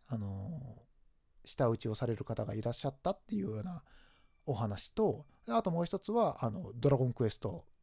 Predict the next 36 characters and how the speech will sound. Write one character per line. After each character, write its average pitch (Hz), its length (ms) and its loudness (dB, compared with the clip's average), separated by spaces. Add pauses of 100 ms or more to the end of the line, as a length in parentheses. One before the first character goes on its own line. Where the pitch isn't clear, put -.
(280)
の 127 80 2
話 123 360 0
を 98 80 -4
し - 80 -8
た 98 100 -10
回 98 300 -4 (580)
な 120 100 0
ん 101 40 0
で 95 80 -4
す - 100 -6
よ。 101 200 -10
で、 165 220 -2 (560)
ま 226 120 4
あ、 160 80 0 (540)
二 262 120 4
本 285 180 8
上 127 140 8
げ 131 100 4
て 143 120 2
る 139 160 6
ん 117 80 0
で、 156 200 6
二 214 120 4
本 226 240 4
上 175 120 0
げ 190 120 4
て 233 400 2 (360)
一 170 100 -2
気 - 160 -8
に 135 80 2
上 117 100 4
が 113 100 4
っ - 80 -4
て - 120 0
る 117 60 4
っ 113 60 0